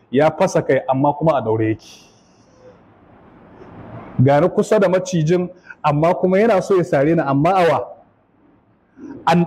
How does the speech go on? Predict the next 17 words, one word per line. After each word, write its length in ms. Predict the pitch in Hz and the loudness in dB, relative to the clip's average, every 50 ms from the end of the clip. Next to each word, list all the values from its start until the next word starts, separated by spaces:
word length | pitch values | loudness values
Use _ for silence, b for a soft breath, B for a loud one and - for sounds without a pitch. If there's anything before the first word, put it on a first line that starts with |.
| - - | 0 0
ɗaure 420 | 202 196 196 185 190 175 160 139 110 | 0 2 2 2 2 2 2 2 0
shi 160 | - - 156 | 0 -2 0
da 80 | 139 139 | 0 0
igiya, 500 | - 139 143 139 131 139 156 143 120 117 123 | 0 0 -2 0 0 0 0 0 0 0 0
an 100 | 131 131 | -2 -2
tattaure 480 | 139 139 135 - 131 120 113 120 120 113 | -4 -6 -6 -6 -6 -6 -4 -4 -4 -4
shi, 120 | - - | -4 -6
an 120 | 127 127 120 | -6 -4 -4
tattaure 400 | 131 127 - 123 113 110 110 107 | -6 -4 -2 -2 -2 -2 -6 -6
shi, 120 | - 117 | -6 -6
an 80 | 113 117 | -6 -4
tattaure 380 | 120 110 113 107 101 98 95 90 | -4 -4 -4 -4 -4 -6 -10 -12
shi. 160 | - - - - B B B B B B B | -14 -18 -20 -20 B B B B B B B
To 100 | 143 147 | -2 0
kaga 220 | - 185 202 214 | 2 2 2 4
ya 120 | 214 214 220 | 2 2 2
nuna 200 | 226 220 214 | 2 0 0